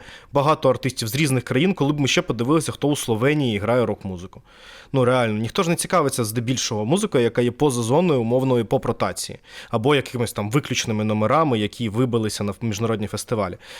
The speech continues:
А так ми можемо побачити, що в кожній країні відбувається. Для кожної країни це теж велика подія.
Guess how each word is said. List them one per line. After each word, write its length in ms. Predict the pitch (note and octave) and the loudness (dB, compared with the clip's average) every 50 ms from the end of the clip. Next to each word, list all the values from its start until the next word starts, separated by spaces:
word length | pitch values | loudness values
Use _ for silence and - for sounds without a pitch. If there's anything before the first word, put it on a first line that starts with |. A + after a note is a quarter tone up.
| - - | -8 -4
А 80 | B2+ | -2
так 120 | C3 A#3+ B3 | 0 2 2
ми 60 | C#4+ | 2
можемо 300 | A3+ A3+ G#3+ A#3 G#3+ F3 | 2 4 4 4 4 4
побачити, 400 | D#3+ D#3+ C#3 F#3+ G#3+ - - D#3+ | 2 2 2 2 0 0 0 0
що 120 | C#3+ - | 0 0
в 40 | E3+ | 0
кожній 240 | - F#3 D#3 D#3 D3+ | 0 0 2 2 0
країні 280 | - - D3 C#3+ C#3+ B2+ | 0 0 0 2 2 2
відбувається. 460 | A2+ G#2+ G#2 A2 A#2+ C#3+ - - A2+ | 0 0 2 2 2 2 2 0 -2
Для 60 | A2+ | -2
кожної 280 | A2 F3 D#3+ E3 D#3+ C3+ | 0 0 2 2 0 0
країни 240 | - D#3+ E3 C3+ | 0 0 0 0
це 60 | - - | 0 -2
теж 180 | - D3 C#3+ | -2 -2 0
велика 260 | C#3+ C#3 C3+ B2+ - | 0 0 0 0 -2
подія. 400 | - - B2 G#2+ A#2 A2+ A2+ G#2+ | -4 -4 -4 -2 -2 -2 -2 -2